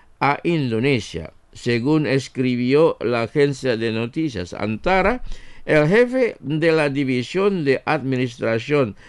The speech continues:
de la Autoridad de Aeropuerto de la Región cuatro, Región de Bali y Nusa Tenggara, Alexander Rita,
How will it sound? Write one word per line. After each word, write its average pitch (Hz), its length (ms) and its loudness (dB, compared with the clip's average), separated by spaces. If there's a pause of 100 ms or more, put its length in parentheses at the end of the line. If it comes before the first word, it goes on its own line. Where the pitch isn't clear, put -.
(260)
de 127 180 2
la 117 260 0
Autoridad 139 760 2
de 107 200 -4
Aeropuerto 135 920 0
de 113 200 -2
la 110 120 0
Región 110 580 0 (220)
cuatro, 151 760 -2
Región 110 560 -2
de 92 80 -2
Bali 156 440 0
y 98 100 -4
Nusa 113 340 -6
Tenggara, 131 640 0 (340)
Alexander 135 1080 0 (100)
Rita, 131 560 -2